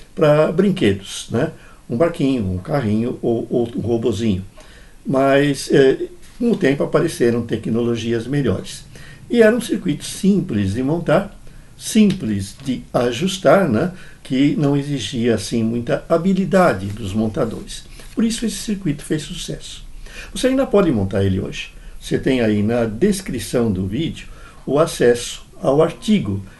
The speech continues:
que descreve esse sistema de controle remoto de quatro a dez canais que publicamos lá no passado. E é lógico,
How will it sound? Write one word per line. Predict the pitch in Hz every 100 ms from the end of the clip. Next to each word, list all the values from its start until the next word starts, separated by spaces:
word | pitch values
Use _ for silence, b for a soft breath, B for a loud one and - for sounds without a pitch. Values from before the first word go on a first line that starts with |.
| -
que | -
descreve | 160 175 - 143 143 101 95 95 -
esse | 117 110 - 120 110 110 117 B B B - - - - - -
sistema | - 185 - 220 120
de | 104
controle | - 107 117 104
remoto | 95 98 95 95
de | 101
quatro | 104 117 104 -
a |
dez | 92 101 -
canais | 160 127 139 - - B B B B
que | -
publicamos | 185 190 170 185 160 131 127
lá | 127 127
no | 135
passado. | - 156 - 147 - - B B B B -
E | 202
é |
lógico, | 190 123 135 - -